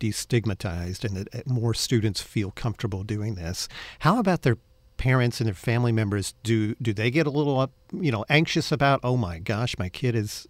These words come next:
is going and talking to a counselor," or are parents coming around as well?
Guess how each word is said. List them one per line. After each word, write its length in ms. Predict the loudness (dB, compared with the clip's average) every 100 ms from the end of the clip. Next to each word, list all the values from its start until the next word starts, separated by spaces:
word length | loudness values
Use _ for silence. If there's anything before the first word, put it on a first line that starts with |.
| -6
is 160 | -4
going 180 | -2 0
and 120 | 0
talking 320 | -2 -2 -2 -4
to 140 | -6
a 60 | -6 _ _ -8
counselor," 400 | -2 0 2 4
or 340 | 6 4 4 0 -16 -20 -6
are 100 | -2
parents 480 | 0 2 4 4 2
coming 220 | 2 4
around 200 | 4 2
as 120 | 0
well? 200 | -4 -6